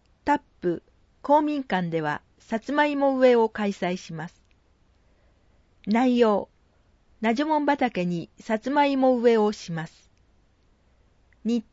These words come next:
程、五月二十五日水曜日。時間、午前十時から十一時三十分。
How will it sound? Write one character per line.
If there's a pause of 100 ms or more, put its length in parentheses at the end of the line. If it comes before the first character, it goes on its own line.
程、 (720)
五
月
二
十
五
日
水
曜
日。 (1300)
時
間、 (600)
午
前
十
時
か
ら
十
一
時
三
十
分。